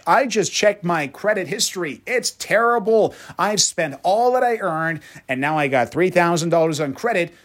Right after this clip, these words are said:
for all the consumer, basically, uh, expenses that I had recently." Well, congratulations. <laughs> You're not alone. Right now, things are pretty tough all over the world, so probably that's the case with millions, if not billions, of people around the world. So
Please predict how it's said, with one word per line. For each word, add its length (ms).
for 280
all 360
the 120
consumer, 920
basically, 640
uh, 60
expenses 640
that 120
I 80
had 280
recently." 540
Well, 420
congratulations. 1120
<laughs> 60
You're 200
not 160
alone. 360
Right 180
now, 140
things 260
are 40
pretty 240
tough 240
all 100
over 100
the 100
world, 340
so 400
probably 300
that's 200
the 80
case 320
with 120
millions, 680
if 120
not 240
billions, 380
of 60
people 140
around 220
the 60
world. 360
So 380